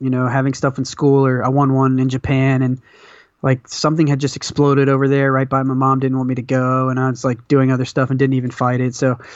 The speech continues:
you know, I was, I was never really a professional or even going for it until recently.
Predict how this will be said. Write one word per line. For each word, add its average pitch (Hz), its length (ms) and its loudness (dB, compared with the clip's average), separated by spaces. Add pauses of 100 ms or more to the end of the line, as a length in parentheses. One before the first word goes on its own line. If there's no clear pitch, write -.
(320)
you 165 100 0
know, 151 120 4
I 143 60 4
was, 143 180 0 (320)
I 147 60 -4
was 151 120 -2
never 190 240 2
really 156 460 2 (960)
a 151 100 -8
professional 147 600 -2
or 139 120 0
even 135 240 -2
going 135 260 0
for 127 320 -4
it 127 200 -4
until 135 280 0
recently. 120 640 -2